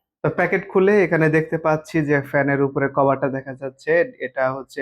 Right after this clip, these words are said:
ডিজনি, এটা চার্জিং মডার্ন লাইফ এখানে লেখা রয়েছে, এবং এর হ্যা-, হ্যান্ডেলটাও দেখা যাচ্ছে।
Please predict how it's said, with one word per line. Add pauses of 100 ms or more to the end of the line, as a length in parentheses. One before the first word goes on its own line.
ডিজনি, (540)
এটা
চার্জিং
মডার্ন
লাইফ (200)
এখানে
লেখা
রয়েছে,
এবং (480)
এর
হ্যা-,
হ্যান্ডেলটাও
দেখা
যাচ্ছে।